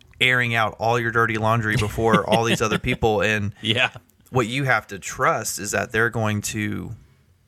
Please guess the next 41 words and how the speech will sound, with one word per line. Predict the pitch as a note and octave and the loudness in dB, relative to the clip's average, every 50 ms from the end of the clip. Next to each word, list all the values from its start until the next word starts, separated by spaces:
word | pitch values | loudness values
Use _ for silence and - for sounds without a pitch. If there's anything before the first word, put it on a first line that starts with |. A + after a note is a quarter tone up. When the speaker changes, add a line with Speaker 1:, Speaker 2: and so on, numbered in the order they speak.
| _ | _
Speaker 1:
stick | - - - - - C3+ A#2+ - | -6 -4 -4 0 0 -2 -2 0
with | B2 A#2 A#2 A2+ | -2 -2 -2 0
you | A2+ A2 G#2+ | -2 -4 -2
despite | - G2 - - - - - B2+ A#2+ A#2+ A2+ - - - - - - _ _ _ _ _ _ _ | -2 -2 -4 -2 -4 0 2 2 2 2 0 -4 -10 -16 -18 -18 -20 _ _ _ _ _ _ _
Speaker 2:
Yes. | - F#2+ F#2 E2+ D2+ | -2 0 0 0 0
Speaker 1:
you | G2 | 0
airing | A2+ A2+ A2 G#2+ G#2 G2+ | 0 0 0 -2 -2 -4
out | G2 C2+ | -4 -4
your | - F#2+ | -4 -4
dirty | - F#2+ E2+ E2 | -4 -4 -4 -4
laundry. | E2+ E2+ F2+ F2 E2 - - - - - - - - | -6 -6 -6 -6 -6 -8 -8 -12 -16 -20 -20 -18 -8
Speaker 2:
Yeah. | - G#2 G2 - - - - - - - - - - - - | -4 -4 -4 -4 -6 -14 -16 -18 -18 -18 -20 -20 -14 -2 0
I | C#3 | 2
mean, | C#3+ C#3 B2+ A#2+ G#2+ G2+ - _ _ _ _ | 4 4 4 2 0 -2 -6 _ _ _ _
think | - D#3+ F#3+ G#3+ | 0 2 2 2
about, | A#3 F#3 D3+ B2+ A#2+ - - _ | 2 2 2 2 2 -2 -4 _
think | D#3+ F#3 G#3 | 0 0 2
about | G3 D#3 B2+ G#2+ A2 | 2 2 0 0 0
Jesus | G#2+ B2 C3 C3+ C3 B2 - | 0 2 2 4 2 2 2
and | B2+ G#2+ | 0 -2
the | G2 | -2
disciples. | F#2 F2+ - - G#2+ A2+ A2+ - G#2+ F#2+ | -2 -2 0 2 2 2 0 -2 -4 -4
I | A2 A2 | -2 2
mean, | A2 A2 G#2+ G#2 G2+ - _ | 2 2 2 0 -4 -6 _
if | C3 B2+ G#2 | -2 0 2
you | B2 A#2 A#2 A#2+ | 4 4 4 6
read | C3 C#3+ E3 D#3+ | 6 4 4 2
the | C#3 A2 | 2 2
Gospels, | G2+ A2 A2 B2+ B2 - - G#2 G2+ G2 - - - - _ _ - | 2 2 2 2 0 -2 -4 -4 -4 -4 -4 -6 -8 -10 _ _ -2
it's | C3 B2+ A2 - - - - _ _ _ _ _ _ | 0 0 0 0 -4 -4 -4 _ _ _ _ _ _
full | - - - - - E3 F3 F3 D#3+ B2+ A#2 - | -20 -20 -8 0 2 4 4 4 4 2 0 0
of | - A#2 A2 G#2 | 2 0 0 0
disciples | G2+ A2 G#2 - - B2+ A#2+ B2+ A#2+ - B2 A2 G#2 G2+ - - - - _ _ _ _ _ _ _ _ _ _ | 0 -2 -2 0 2 2 2 2 0 -2 -4 -2 -2 -4 -6 -8 -10 -12 _ _ _ _ _ _ _ _ _ _
sticking | - - - - E3 - D#3+ C#3 B2+ | -4 -4 0 0 2 2 2 0 2
their | A2 F#2+ | 0 0
foot | - - - C#3+ - - | -2 -2 -2 -2 -2 -2
in | B2 | -2
their | A2 G2 | -2 0
mouth. | F#2+ G2 F#2 F2+ - - | 2 2 0 0 0 -2
I | A#2 | 0
mean, | A2 G#2+ G2 F#2 C3 C3 | 0 0 0 -2 -8 -14